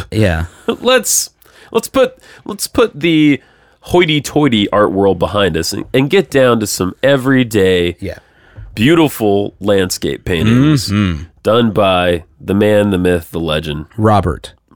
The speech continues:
Speaker 2: Bob.
Speaker 1: Ross.
Speaker 2: Robert Norman? Yeah,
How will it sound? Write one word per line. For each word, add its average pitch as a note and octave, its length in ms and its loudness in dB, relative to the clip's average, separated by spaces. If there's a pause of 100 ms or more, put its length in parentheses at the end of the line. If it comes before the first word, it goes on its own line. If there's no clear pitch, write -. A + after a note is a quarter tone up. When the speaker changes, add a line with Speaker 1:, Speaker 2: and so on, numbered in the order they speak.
(300)
Speaker 2:
Bob. - 420 -4 (1400)
Speaker 1:
Ross. - 220 -14
Speaker 2:
Robert A#2 320 0
Norman? D3+ 420 -4 (200)
Yeah, D#2 260 -4